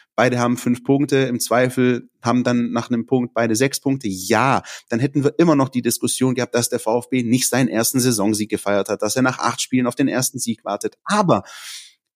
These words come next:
ich habe das auch in der vergangenen Saison gesagt, der V F B hat die Klasse gehalten, mit nicht vielen Punkten, aber er hat sie gehalten, auch aufgrund seiner vielen Unentschieden, weil er oftmals,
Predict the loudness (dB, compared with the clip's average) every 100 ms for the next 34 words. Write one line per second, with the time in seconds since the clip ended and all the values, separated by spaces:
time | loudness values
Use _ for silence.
0 | 0 0 0 0 2 2 2 2 0 0
1 | 0 2 2 2 2 2 2 0 -2 -6
2 | -20 -20 -2 0 2 2 0 -2 -2 -2
3 | -6 -2 -2 0 -2 0 0 0 -2 -6
4 | _ _ _ _ -8 -6 -4 -4 -2 -2
5 | 0 0 0 -2 -6 -6 -2 0 2 0
6 | 0 -2 -2 -2 -4 -6 -6 0 2 0
7 | -4 -6 0 2 2 -2 -2 -2 -4 -4
8 | 0 0 0 2 2 2 -2 -4 -2 0
9 | 0 2 0 0 -4 0 0 -4